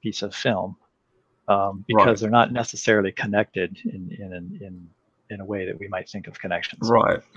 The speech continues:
Speaker 2: So he definitely thinks Adam and Eve, he, he, he, he doesn't see Adam and Eve as having any form of biological connection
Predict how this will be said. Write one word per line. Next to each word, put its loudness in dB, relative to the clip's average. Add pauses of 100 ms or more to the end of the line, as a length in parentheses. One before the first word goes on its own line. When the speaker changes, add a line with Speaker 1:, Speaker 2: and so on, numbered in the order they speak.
(720)
Speaker 2:
So 6
he 6
definitely 6
thinks 0
Adam 4
and -2
Eve, -4
he, 4
he, 0
he, 0
he 2 (220)
doesn't 4
see 2
Adam 6
and -4
Eve -2
as -4 (440)
having 2
any 2
form 0
of -6
biological 4 (1160)
connection -2